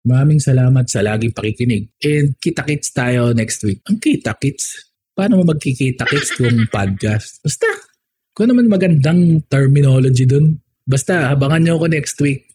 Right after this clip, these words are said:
May bago tayo, syempre. So thank you. If you want to follow my social media accounts, meron akong Facebook, Twitter, and Instagram.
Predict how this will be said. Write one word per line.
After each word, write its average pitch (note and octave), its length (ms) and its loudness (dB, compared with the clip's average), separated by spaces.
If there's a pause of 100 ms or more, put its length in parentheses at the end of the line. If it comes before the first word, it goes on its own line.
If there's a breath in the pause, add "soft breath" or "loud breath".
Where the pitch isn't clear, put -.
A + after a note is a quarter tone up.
May A2+ 120 0
bago A#2 240 0
tayo, A2 400 -2
syempre. G2+ 480 -2 (160)
So - 160 -4
thank F#3 320 0
you. G#3+ 300 2 (500)
If B2 160 -2
you D#3+ 80 4
want F3+ 280 0
to E3 280 4
follow D3 240 2
my C#3 160 2
social B2 400 0
media A#2 400 0
accounts, C3 520 -2 (280)
meron B2 240 0
akong B2 320 0
Facebook, C3+ 560 -2 (320)
Twitter, C3 640 0 (120)
and G#2+ 280 0
Instagram. B2+ 800 0